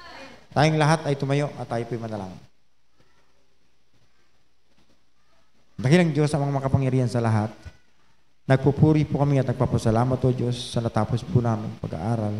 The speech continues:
ng inyong mga banal na salita. Thank you so much, oh God, for your word. Thank you for the message. I pray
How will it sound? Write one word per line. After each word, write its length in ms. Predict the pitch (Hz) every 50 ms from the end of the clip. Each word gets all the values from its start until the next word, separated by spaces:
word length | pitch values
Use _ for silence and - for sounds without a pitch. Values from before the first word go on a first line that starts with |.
| 113 - - - _ _ _ _ - - - - - - -
ng 120 | 131 127 127
inyong 200 | 127 127 123 120 117
mga 80 | 113 104
banal 220 | 113 107 104 107
na 80 | 104 -
salita. 260 | 104 98 - - - - - - - - _ _ - - - - -
Thank 240 | - 127 127 127 135
you 60 | 123
so 180 | - 151 151
much, 240 | 151 147 139 131 -
oh 80 | 135 131
God, 240 | 135 139 135 123 -
for 80 | -
your 160 | 131 123 120
word. 240 | 123 135 135 143 135
Thank 240 | - 127 127 120 120
you 20 |
for 140 | 117 127 120
the 80 | 120 113
message. 480 | 117 120 131 135 135 - 127 123 -
I 80 | 131 123
pray 320 | 127 143 143 143 135 139